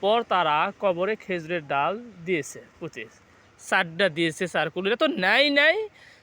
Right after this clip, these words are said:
এমনি সাধারণভাবে খেজুর ডাল পুঁতে দেওয়ারও কোনো নিয়ম রেওয়াজ কোনো সাহাবীর জীবনের মধ্যে থেকে নাই। আপনারা বিশ্বাস না হলে দেখবেন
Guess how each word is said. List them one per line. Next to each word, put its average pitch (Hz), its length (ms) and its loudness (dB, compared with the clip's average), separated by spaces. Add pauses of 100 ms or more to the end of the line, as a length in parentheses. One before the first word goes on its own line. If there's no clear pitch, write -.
(100)
এমনি 226 260 -2
সাধারণভাবে 247 760 2
খেজুর 208 300 0
ডাল 185 200 0
পুঁতে 185 240 -6
দেওয়ারও 220 440 4
কোনো 202 460 -6 (400)
নিয়ম 185 440 -2
রেওয়াজ 170 380 2 (120)
কোনো 277 340 -2
সাহাবীর 226 680 -4 (160)
জীবনের 165 400 -6
মধ্যে 151 300 -12
থেকে 120 120 -10
নাই। 98 180 -14 (260)
আপনারা 165 300 -8
বিশ্বাস 220 240 -10
না 220 80 -2
হলে 185 120 0
দেখবেন 165 420 -4